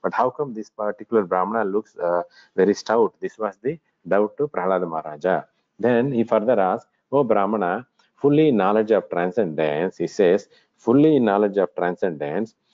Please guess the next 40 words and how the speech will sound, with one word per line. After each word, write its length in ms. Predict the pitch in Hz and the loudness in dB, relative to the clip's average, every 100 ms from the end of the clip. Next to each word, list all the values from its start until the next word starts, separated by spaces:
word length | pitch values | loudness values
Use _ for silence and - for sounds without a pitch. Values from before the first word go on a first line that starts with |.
| - _ | -20 _
you 120 | 101 | 0
have 260 | 104 139 123 | 2 0 0
nothing 300 | 113 147 135 | -2 -2 -2
to 160 | 104 | -2
do, 340 | 90 87 101 123 _ _ - | 0 2 2 -2 _ _ -4
and 220 | 107 120 | -4 0
therefore 500 | 101 113 - 120 143 | 0 0 2 2 2
you 120 | 117 | 2
are 100 | 117 | 2
lying 360 | 104 101 98 85 | 2 0 -2 -4
down." 320 | 90 101 80 _ | -4 -4 -6 _
So 140 | - | -6
he 100 | 117 | -2
is 120 | 117 113 | -2 0
glorifying 540 | 104 131 139 127 104 | 2 2 2 -4 -2
the 80 | 101 | -2
Brahmana. 480 | 87 82 85 76 - _ _ _ _ _ _ _ - | -2 -4 -4 -6 -8 _ _ _ _ _ _ _ -20
So 400 | - 98 120 - - - - | 0 2 2 0 -16 -14 -2
it 120 | 117 | 2
is 160 | 139 113 | 2 2
also 320 | 123 123 123 | 0 2 0
understood 500 | 107 135 - 113 80 | 2 -2 -2 -4 -2
that 220 | 82 117 - _ - | -4 -4 -8 _ -2
you 120 | 117 | 2
have 180 | 135 117 | 2 2
no 180 | 131 156 | 2 2
money 180 | 151 | 2
for 220 | 147 123 98 | 2 0 0
sense 300 | 104 110 101 | -2 -2 -2
enjoyment. 560 | 85 80 78 85 80 - - - | -4 -4 -2 -2 -2 -6 -8 -20
How 260 | - 147 170 | -4 -2 0
then 360 | 123 104 117 147 _ _ | 0 0 -2 -8 _ _
you 100 | 123 | -2
have 260 | 110 139 147 | 0 2 2
your 360 | 107 123 - - 92 | 2 2 -2 -12 -8
bo-, 280 | 87 113 117 | -2 -2 0
your 220 | 113 110 | 2 4
body 360 | 92 117 139 | 2 -2 0
has 140 | 104 87 | -4 -6
become 360 | - - 120 | -14 -12 -12